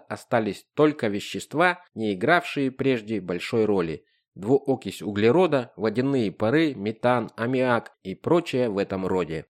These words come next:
Если не говорить о небольшом количестве гелия, планета стала похожа на молодую Землю. Она получала меньше тепла и света, но благодаря парниковому эффекту большая часть ее воды осталась жидкой.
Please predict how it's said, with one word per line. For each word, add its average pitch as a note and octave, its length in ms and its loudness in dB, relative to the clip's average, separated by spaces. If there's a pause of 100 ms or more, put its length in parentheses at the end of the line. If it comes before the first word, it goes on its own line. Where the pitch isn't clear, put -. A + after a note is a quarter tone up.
(320)
Если C#3 420 2
не B2 160 0
говорить D#3+ 560 4
о A#2+ 120 0
небольшом D3 520 2
количестве C3 600 0
гелия, A2+ 640 4 (100)
планета E3 440 4
стала C#3+ 360 2
похожа A2 460 0
на G2 120 -4
молодую G2+ 480 2
Землю. F#2+ 540 -2 (640)
Она F#3+ 260 4
получала E3+ 580 6
меньше D3+ 380 0
тепла D3+ 360 2
и C#3+ 140 -4
света, F#2+ 520 0
но B2 240 0
благодаря A2+ 580 4
парниковому G#2+ 880 0
эффекту - 680 0 (260)
большая C#3 420 2
часть D#3 400 0
ее A2+ 160 2
воды B2 460 2
осталась A2+ 500 -2
жидкой. F#2+ 540 -8